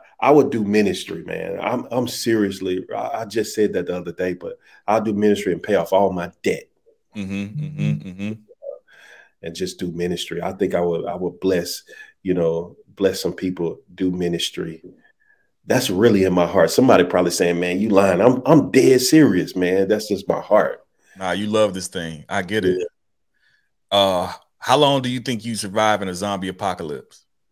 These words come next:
Speaker 1: <laughs> I think I'll survive. I just, I'm, I'm gonna ask Jesus to come get me, man.
Speaker 2: <laughs> He said, "I'm not trying to really survive. I just wanna go up like Enoch." Yeah, I hear you.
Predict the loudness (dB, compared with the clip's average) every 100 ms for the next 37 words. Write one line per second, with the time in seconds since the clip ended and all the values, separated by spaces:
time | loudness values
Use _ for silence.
0 | _ _ _ _ _ _ _ -20 -18 -6
1 | -4 4 4 4 -4 -6 -18 -18 -20 -20
2 | _ _ _ _ _ _ _ _ -8 0
3 | 2 6 4 2 0 2 4 4 4 0
4 | 0 -2 -6 -10 -4 2 2 4 6 8
5 | 6 2 -2 -4 -4 -6 -8 -6 -6 0
6 | 0 0 -6 -6 6 8 8 4 4 4
7 | 4 2 2 6 6 4 0 0 0 4
8 | 6 6 6 6 4 4 6 6 6 4
9 | 4 0 6 8 8 8 6 2 -2 -2
10 | 4 8 8 8 4 -2 -2 -4 -2 -2
11 | -2 -8 -6 -4 -4 -6 -10 -12